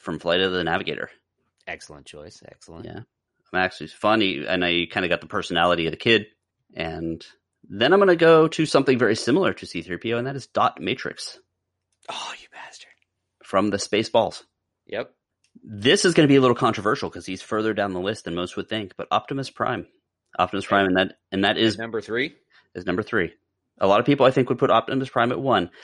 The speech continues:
Speaker 1: but remember, this is from movies we've mentioned, I think, right? We said five best
Speaker 2: Yeah.
Speaker 1: eighties movie robots, and Optimus Prime didn't do so well in the Transformers movie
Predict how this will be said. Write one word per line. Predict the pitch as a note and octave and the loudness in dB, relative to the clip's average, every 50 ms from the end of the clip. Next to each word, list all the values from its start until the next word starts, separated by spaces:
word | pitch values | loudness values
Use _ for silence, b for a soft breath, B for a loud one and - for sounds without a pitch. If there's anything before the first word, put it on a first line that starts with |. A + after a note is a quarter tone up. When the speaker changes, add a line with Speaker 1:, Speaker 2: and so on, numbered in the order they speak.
| B B _ | B B _
Speaker 1:
but | G2 G2 - | -2 -2 0
remember, | F#2 G2 A2+ A#2+ G#2 F#2 | 2 2 2 2 2 0
this | F2+ F#2+ - F#2+ | -2 -4 -6 -6
is | F#2 | -8
from | - - F2+ F2 E2+ | -4 -4 -2 -2 0
movies | F2 A#2+ D3 A#2 F2 D#2 D2+ - | 0 -2 -2 -2 -2 -4 -6 -6
we've | D2+ D#2+ - | -10 -10 -10
mentioned, | D#2 C#2+ C#2 - - C#2+ E2 - | -10 -10 -10 -8 -8 -8 -8 -8
I | - | -6
think, | - E2 E2 - | -6 -6 -4 -2
right? | D#2+ E2 G2+ - - - _ _ _ - | -2 -2 -2 -2 -4 -12 _ _ _ -6
We | F2 | -6
said | D#2+ G2 F2 - - | -4 -4 -4 -2 0
five | - E2+ E2+ D#2+ | 0 0 2 2
best | F#2 E2+ - | 0 -2 -2
Speaker 2:
Yeah. | D2+ F2 | -2 -2
Speaker 1:
eighties | E2 E2+ - - | -2 -4 -6 -8
movie | F2 E2 E2+ E2+ E2+ | -6 -4 -4 -4 -4
robots, | E2 D#2+ F#2+ A2 G2+ E2 C2+ - - - - _ | -2 0 0 0 2 0 -2 -4 -8 -12 -18 _
and | - F2+ E2+ E2 E2+ E2 - - - _ - F2 | -2 -2 0 0 -2 -4 -6 -12 -18 _ -4 -4
Optimus | E2+ - - - A#2+ A#2+ - | -4 -2 -2 0 0 0 0
Prime | - - B2 A2+ G2 | 2 0 0 2 2
didn't | A2 A2+ A#2 A2 | 2 2 2 2
do | A#2 A#2+ | 2 2
so | A#2 - F#2 D#2+ | 2 2 0 2
well | D#2 D#2+ D#2 D#2 | 2 4 4 2
in | D#2 D#2 | 2 2
the | D#2 D#2 D#2 D#2+ D#2+ - _ | 0 0 -2 -4 -4 -8 _
Transformers | _ - E2 E2 - - E2 D#2+ E2 D#2 D2 - - - _ _ | _ -6 -6 -6 -4 -6 -6 -4 -4 -4 -6 -8 -12 -16 _ _
movie | F2+ F2 D#2+ E2+ F2 - | -6 -2 -2 -2 -4 -4